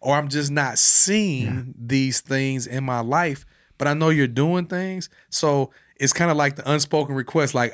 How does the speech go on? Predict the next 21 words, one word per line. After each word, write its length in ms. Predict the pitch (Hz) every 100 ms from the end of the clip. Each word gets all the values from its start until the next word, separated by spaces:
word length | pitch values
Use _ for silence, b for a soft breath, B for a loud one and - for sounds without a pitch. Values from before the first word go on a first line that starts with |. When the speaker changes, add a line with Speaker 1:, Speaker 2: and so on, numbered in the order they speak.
| -
Speaker 1:
I 120 | 135
have 180 | 139 131
a 60 |
prayer 240 | 117 143 143
request, 360 | 131 147 135
but 140 | 127 127
it's 80 | 127
unspoken. 680 | 135 135 - 139 147 147
Like, 200 | 147 127
God 320 | 117 131 131 131
knows 300 | 131 135 131
what 100 | 135
it 80 |
is. 180 | 143 139
Like, 180 | 123 113
"God, 160 | 123 131
I 100 | 139
Speaker 2:
Mm-hmm. 120 | 110
Speaker 1:
don't 280 | 135 147 147
know 360 | 143 151 151 147 B B B B
the 500 | 131 123 131 123 113